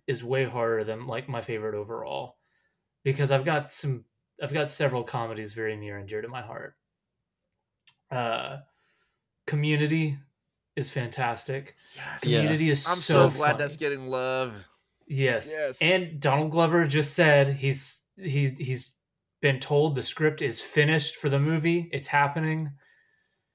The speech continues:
Speaker 3: I saw
Speaker 1: It's
Speaker 3: that.
Speaker 2: We're getting a freaking
Speaker 1: it's
Speaker 2: movie,
Speaker 1: happening.
Speaker 2: y'all.
Speaker 1: Six seasons in a movie, baby. Like, let's,
Speaker 2: Yes.
Speaker 1: I love that that's happening.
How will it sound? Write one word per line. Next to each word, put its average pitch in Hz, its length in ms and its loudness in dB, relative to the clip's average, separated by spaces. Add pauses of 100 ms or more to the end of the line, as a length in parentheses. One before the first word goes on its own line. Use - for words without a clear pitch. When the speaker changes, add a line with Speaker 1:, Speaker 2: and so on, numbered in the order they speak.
(240)
Speaker 3:
I 117 80 -4
saw 117 320 2
Speaker 1:
It's 107 80 2
Speaker 3:
that. 104 160 0
Speaker 2:
We're 107 120 -6
getting 139 280 0
a 123 60 2
freaking 135 260 0
Speaker 1:
it's 135 140 0
Speaker 2:
movie, 135 60 -2 (100)
Speaker 1:
happening. 110 320 0
Speaker 2:
y'all. 104 260 2
Speaker 1:
Six 110 200 4
seasons 175 420 4
in 170 80 6
a 160 100 6
movie, 135 300 4
baby. 101 340 -8 (140)
Like, 120 220 -4
let's, 139 180 4
Speaker 2:
Yes. 147 360 2 (540)
Speaker 1:
I 151 80 0
love 143 340 4
that 127 140 -6
that's 135 160 -12
happening. 139 400 -16